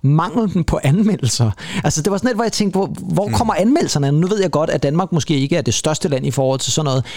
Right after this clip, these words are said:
Speaker 1: men jeg synes, Gaffa, hvor var de hen lige
Speaker 2: Mm.
Speaker 1: den der, ikke? Altså, Sound Venue, altså nogle af de der outlets der, ikke? Altså, fordi det er jo typisk, at det, jeg ved godt, anmeldelser,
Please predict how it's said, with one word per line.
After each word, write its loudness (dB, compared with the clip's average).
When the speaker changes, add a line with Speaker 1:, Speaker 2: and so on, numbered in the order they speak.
Speaker 1:
men 2
jeg 2
synes, 0
Gaffa, -2
hvor -2
var 0
de 2
hen 2
lige 4
Speaker 2:
Mm. -2
Speaker 1:
den 0
der, 0
ikke? 0
Altså, 0
Sound 0
Venue, 2
altså 0
nogle 0
af 2
de 0
der 0
outlets -2
der, 0
ikke? 0
Altså, -2
fordi -2
det -4
er 2
jo 0
typisk, 0
at 2
det, 0
jeg 0
ved 0
godt, 0
anmeldelser, 2